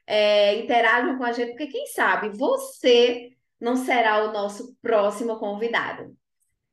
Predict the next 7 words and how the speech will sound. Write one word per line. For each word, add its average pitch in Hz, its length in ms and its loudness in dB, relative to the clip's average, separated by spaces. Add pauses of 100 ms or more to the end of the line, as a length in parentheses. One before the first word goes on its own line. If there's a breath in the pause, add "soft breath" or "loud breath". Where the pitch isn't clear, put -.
(160)
Então 311 160 0
vamos 508 340 -2
lá, 208 200 2
Tatá. 202 560 -4 (680)
Um 208 160 -12
tema 247 380 2
bem, 240 880 -2